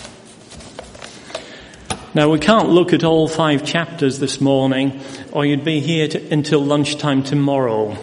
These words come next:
Um, but I do encourage you to read them this week, if you can. And while you're at it, read also one John, where love is again a dominant theme.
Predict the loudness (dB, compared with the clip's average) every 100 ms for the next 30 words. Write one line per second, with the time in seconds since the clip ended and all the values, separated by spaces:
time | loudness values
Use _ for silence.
0 | -14 -18 -20 -20 -20 -20 -18 -16 -16 -4
1 | 2 4 4 0 -4 -2 2 4 6 6
2 | 4 2 2 2 2 2 0 -2 -8 -10
3 | -2 0 2 0 -2 0 2 2 0 0
4 | 0 0 -2 -6 -4 -4 -2 -2 0 0
5 | -2 -8 -14 -16 -18 -4 2 2 2 2
6 | 2 2 2 2 0 2 2 0 -6 -10
7 | -12 -16 -4 2 2 4 2 0 2 2
8 | 4 2 2 0 0 0 0 0 0 0
9 | 0 2 0 0 0 0 2 2 2 0
10 | 0 0 0 -2 -2 0 0 0 -4